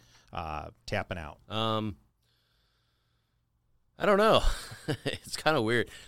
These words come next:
Speaker 2: Like, I look back on it now, and I can't ever remember. I, I think there's only really one time during Hell Week when I, when I was like, "Man, am I gonna quit?"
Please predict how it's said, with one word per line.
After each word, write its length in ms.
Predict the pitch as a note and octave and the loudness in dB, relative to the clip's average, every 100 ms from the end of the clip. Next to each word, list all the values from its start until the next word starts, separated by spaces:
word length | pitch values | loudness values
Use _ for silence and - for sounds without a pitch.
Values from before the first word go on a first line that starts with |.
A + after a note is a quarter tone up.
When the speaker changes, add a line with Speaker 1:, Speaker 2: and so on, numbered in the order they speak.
| - | -8
Speaker 2:
Like, 180 | - B2 | 0 2
I 80 | C3+ | 6
look 240 | D#3+ F#3 | 6 6
back 260 | A2 C#3+ C3 | 6 4 6
on 100 | B2+ | 4
it 80 | G2 | 4
now, 280 | G#2+ A2+ G#2+ | 2 4 4
and 80 | |
I 80 | G#2 | 2
can't 280 | A2 C#3 B2+ | 0 0 0
ever 260 | A#2 A2 G#2+ | 0 0 -2
remember. 720 | G2+ G#2 G2+ A2 G2+ G2 F2+ _ _ _ _ _ _ _ _ _ _ | 0 0 0 0 -2 -2 -4 _ _ _ _ _ _ _ _ _ _
I, 140 | A#2 A2+ - | -4 -4 -4
I 80 | A2 | 0
think 280 | E3+ F3 - _ _ | 0 0 -6 _ _
there's 200 | B2 B2 | -4 2
only 260 | D3 C#3+ B2+ | 4 4 0
really 420 | A2+ A#2 D3+ C3 | 0 2 2 2
one 360 | G#2 A#2+ B2 | 0 2 2
time 440 | G#2+ G#2+ G#2+ A2+ A#2+ | 2 4 6 4 2
during 280 | A2+ A2 F2+ | 0 0 -2
Hell 260 | F#2 G#2 | -2 0
Week 260 | G#2 F2+ E2+ | 0 -2 -4
when 100 | F2+ | -6
I, 200 | F2 D#2 - | -6 -8 -16
when 160 | F#2 F2+ | -10 -6
I 160 | F2+ | -6
was 260 | F2 F2+ D#2+ | -6 -12 -10
like, 200 | C#2+ - | -12 -12
"Man, 460 | - B2 G#2+ F2+ D#2 _ _ _ _ _ _ _ _ _ _ _ _ - | -8 -4 -2 -4 -12 _ _ _ _ _ _ _ _ _ _ _ _ -8
am 120 | G2+ | 0
I 100 | G#2+ | 2
gonna 220 | G#2+ F2 | 2 -2
quit?" 380 | - G2+ F2+ | -4 -2 -2